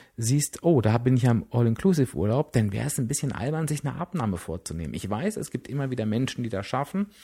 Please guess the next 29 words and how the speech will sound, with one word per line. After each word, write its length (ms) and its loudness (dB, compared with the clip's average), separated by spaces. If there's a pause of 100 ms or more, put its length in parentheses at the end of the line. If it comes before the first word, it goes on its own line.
(340)
da 120 0
ziehe 220 -2
ich 100 -2
auch 100 0
meinen 260 4
Hut 160 0
davor, 420 2 (280)
aber 160 4
ich 80 0
denke, 220 0
du 100 4
weißt, 280 0
was 100 -4
ich 140 -2
meine, 300 0
es 160 -4
geht 200 -4
einfach 260 -4
um 120 -2
eine 240 0
realistische 680 0
Zielsetzung. 760 -2
Du 220 -4
wirst, 400 -2
wenn 120 2
du 180 -2
ein 300 2
Jahr 240 4
lang, 380 0